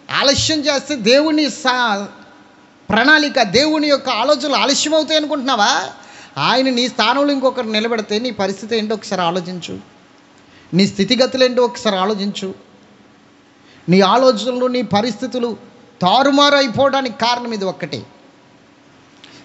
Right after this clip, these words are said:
దేవుడు ఆశీర్వదించడానికి అబ్రహాముని కారణం ఏంటంటే,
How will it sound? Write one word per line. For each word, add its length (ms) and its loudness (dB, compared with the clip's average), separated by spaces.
దేవుడు 640 -2
ఆశీర్వదించడానికి 1120 -4
అబ్రహాముని 840 -2
కారణం 380 -4
ఏంటంటే, 480 -4